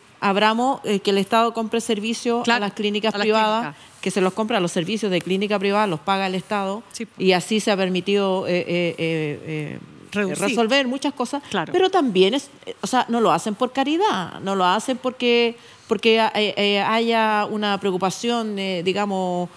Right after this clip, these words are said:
Speaker 1: un sacrificio para salvar vidas ni nada, sino que las clínicas privadas, buena parte de sus ingresos hoy día los paga el Estado y los paga fonasa.
Speaker 2: Mm.
Speaker 1: Entonces,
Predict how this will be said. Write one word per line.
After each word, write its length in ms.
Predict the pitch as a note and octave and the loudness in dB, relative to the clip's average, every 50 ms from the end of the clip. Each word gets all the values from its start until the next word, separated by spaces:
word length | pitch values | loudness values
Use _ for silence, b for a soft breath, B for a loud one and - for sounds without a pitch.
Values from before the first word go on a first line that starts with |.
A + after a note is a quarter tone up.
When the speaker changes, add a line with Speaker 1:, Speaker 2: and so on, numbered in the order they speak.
| A3 F#3+ B B - | -18 -18 B B -4
Speaker 1:
un 100 | F3 F3 | -4 -4
sacrificio 680 | D#3+ - - F#3+ - G3+ G3+ - - D#4 E4+ - F4+ F4+ | -2 0 0 0 0 0 -2 2 2 2 2 2 2 0
para 180 | F#4 F4+ F#4 F4 | 2 0 0 0
salvar 420 | - D#4 D#4 D#4+ E4 E4 E4 E4 | 0 0 0 2 2 2 2 2
vidas 320 | D4 E4 E4 E4+ E4+ E4+ E4+ | 2 0 0 2 0 0 0
ni 120 | E4 E4+ | 0 0
nada, 200 | E4+ A4+ A4 G4 | 0 0 0 0
sino 260 | F4+ - C#4+ D4 D#4+ | 0 0 0 0 0
que 260 | D4+ E4+ E4+ F4 - - - - - - - _ - - - - - | 0 0 0 -2 -2 -6 -14 -20 -20 -20 -20 _ -20 -20 -20 -8 -2
las 300 | - F#3 G3 F#3+ G3 G3 - - | 2 2 2 2 2 -2 -4 -4
clínicas 380 | - C#4 F4 G#4+ G#4+ G#4 G4 F#4 | 0 0 2 2 2 0 -2 -2
privadas, 500 | - C4+ C4+ C#4 D4+ D#4+ E4+ F#4 - - B B B B B B | -2 -2 0 0 2 0 0 -2 -4 -8 B B B B B B
buena 360 | - E3+ F3+ C#4+ G#4 B4 F#4 | -4 0 2 2 2 2 0
parte 240 | - F4+ F4 C4 C#4 | 2 2 0 0 0
de 40 | C4+ | -2
sus 180 | - C4 - - | -2 -2 -2 -2
ingresos 300 | A#3 G#3 C4 D#4 D4+ - C#4 | -2 0 0 -2 0 0 0
hoy 60 | A#3 | 0
día 180 | F#3 A#3 C#4+ F4 | 2 2 2 2
los 140 | F#4 D4 - | 2 0 2
paga 220 | - C#4 C#4+ C#4 | 0 0 0 0
el 80 | A#3+ F#3+ | -2 -2
Estado 540 | E3 - - - D4+ C#4+ G3+ C#3 A#2+ - E3 - - - - - - - - - - - - - - | -4 -6 -4 -2 -2 0 0 -2 -4 -6 -8 -14 -20 -20 -20 -20 -20 -20 -20 -20 -20 -20 -20 -8 -2
y 100 | - G#3+ | 0 2
los 100 | G#3 G#3+ G3+ | 2 2 2
paga 320 | - - A#3+ B3 A#3 A#3 A3 | 2 2 2 2 2 -2 -2
fonasa. 500 | - G3 F3+ A3 B3 G#3 - - D3 - - - - - | -2 -2 -2 0 -2 -2 -4 -6 -12 -14 -16 -20 -16 -14
Speaker 2:
Mm. 140 | G3+ D#3 D#3 | -10 -8 -6
Speaker 1:
Entonces, 400 | A#3 - A#3 A#3 - - G#3+ G3+ | -4 -2 -2 -2 0 -2 -4 -4